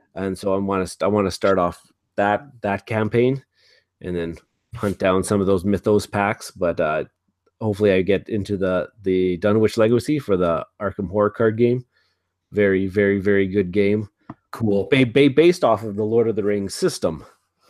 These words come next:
Speaker 1: from, from what I understand.
Speaker 2: Yeah.
Speaker 1: Um, another one that I'm looking forward to doing is that I,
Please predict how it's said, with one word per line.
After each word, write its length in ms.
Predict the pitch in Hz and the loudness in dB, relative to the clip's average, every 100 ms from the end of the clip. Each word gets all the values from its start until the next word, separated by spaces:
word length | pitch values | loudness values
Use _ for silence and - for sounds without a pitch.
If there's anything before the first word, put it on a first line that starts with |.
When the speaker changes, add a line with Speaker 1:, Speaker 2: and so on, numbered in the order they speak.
| _ _ _ | _ _ _
Speaker 1:
from, 360 | - 95 90 82 | -8 -6 -6 -8
from 160 | - 98 | -8 -4
what 140 | 95 | -2
I 140 | 92 90 | -2 -2
understand. 560 | 78 80 - 71 60 - _ _ _ _ _ _ _ _ - | -6 -10 -10 -10 -10 -16 _ _ _ _ _ _ _ _ -2
Speaker 2:
Yeah. 520 | 226 101 98 - 95 | 2 4 4 4 2
Speaker 1:
Um, 240 | 92 90 - _ - _ | 0 -4 -8 _ -20 _
another 360 | 123 107 117 113 | -4 2 6 6
one 260 | 113 113 113 | 6 4 4
that 120 | 110 | 4
I'm 220 | 107 110 | 4 2
looking 300 | 107 - 117 | -2 -2 -6
forward 380 | 98 113 110 98 | -2 2 4 2
to 80 | 107 | -2
doing 420 | 98 110 107 107 | -2 0 0 2
is 160 | 101 98 | 0 2
that 160 | 95 | 0
I, 160 | 92 | 0